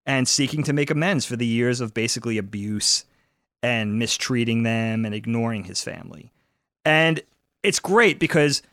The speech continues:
what's threaded through the movie, too, is that even though Royal's trying to re-enter their lives and he's trying to make right, there's still those old son of a bitch ways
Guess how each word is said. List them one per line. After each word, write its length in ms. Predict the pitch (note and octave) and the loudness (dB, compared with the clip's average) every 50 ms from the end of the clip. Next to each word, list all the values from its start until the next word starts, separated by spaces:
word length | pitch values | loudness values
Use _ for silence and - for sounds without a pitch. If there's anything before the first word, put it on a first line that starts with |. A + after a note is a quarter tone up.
| _ _ _ _ _ _ _ _ - | _ _ _ _ _ _ _ _ -2
what's 280 | - D#3 E3 - - | 0 2 2 2 0
threaded 400 | - - F3 F#3+ A3+ C#4+ D4+ A3+ | 0 2 2 4 4 4 4 4
through 160 | - G3 F3 | 4 4 4
the 80 | D#3+ D#3 | 4 4
movie, 300 | D3+ D3+ D3+ C#3 C#3+ C3 | 4 4 4 4 2 0
too, 480 | - - - - F#3 E3+ D3+ C#3 B2+ A#2 | 0 -2 0 2 4 4 6 6 4 2
is 120 | A2+ A2+ | 2 0
that 180 | B2+ B2 A2+ - | 0 0 0 0
even 240 | D#3 F3+ F#3+ G#3 | 0 0 0 2
though 140 | G#3 F#3+ E3 | 0 0 0
Royal's 460 | C#3 C3 C3 C3+ C3+ C3+ C3+ C3 - | 0 2 2 2 4 4 2 0 -2
trying 280 | - - C#3+ C3 B2+ B2+ | -4 -2 -2 0 0 0
to 80 | B2 A#2 | -2 -2
re-enter 400 | A#2 A#2+ A#2+ B2 B2 A2+ - A#2 | -2 -2 -2 0 -2 -2 -2 -2
their 200 | G#2+ G#2 G2 G2+ | -2 -2 -2 0
lives 640 | A2+ C3+ C#3+ C#3+ C#3 C3 C3 B2+ B2+ C3 - - - _ _ _ _ _ _ - | 0 2 4 4 4 4 2 2 0 0 -4 -6 -8 _ _ _ _ _ _ -6
and 120 | B2+ A#2+ | -2 -2
he's 140 | A2+ G#2+ - | -2 -2 -2
trying 360 | - - - C#3 C3+ C3 C3 | -4 -4 -2 0 0 0 -2
to 120 | B2+ - A#2+ | -2 -2 -2
make 200 | A2+ G#2+ G#2 - - | -2 -2 -2 -2 -4
right, 440 | G#2+ A2 A#2+ B2 C3 C3 C3 B2+ - _ _ _ _ _ _ _ _ _ _ _ _ _ - | -2 0 2 2 2 2 2 0 -4 _ _ _ _ _ _ _ _ _ _ _ _ _ 0
there's 220 | - E3+ E3+ D#3+ - | 2 2 4 4 2
still 320 | - - - B3+ D4 C#4 | 0 0 2 2 4 4
those 300 | A#3 G3 E3+ F3 D3+ D#3+ - | 4 4 4 4 2 0 0
old 340 | C#3+ C#3+ C#3 C#3 C#3+ C3 - | 2 2 4 2 2 2 0
son 300 | - - - D3+ C3 C3+ | 0 2 2 4 4 4
of 120 | C3+ C#3 | 2 2
a 60 | C3+ | 0
bitch 300 | B2+ A#2 - - - - | 0 2 0 0 0 0
ways 600 | C#3 A2+ A2+ A2 A2 A2+ A#2+ C#3+ D#3 D#3 - - | 0 0 0 0 0 2 2 2 2 0 -2 -4